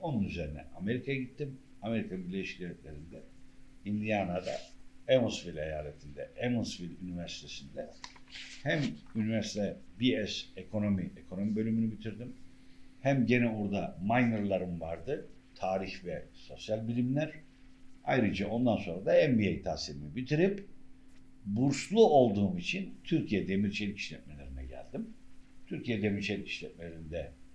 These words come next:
iki yıl kadar çalıştım. Daha sonra demir çelik sektöründen özel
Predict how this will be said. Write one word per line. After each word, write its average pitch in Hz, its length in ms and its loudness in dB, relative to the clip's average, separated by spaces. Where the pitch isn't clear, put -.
iki - 200 -6
yıl - 140 -2
kadar 73 280 -10
çalıştım. 123 640 -4
Daha 131 180 8
sonra 92 300 0
demir 117 260 2
çelik 90 320 -2
sektöründen 85 800 -6
özel 107 600 8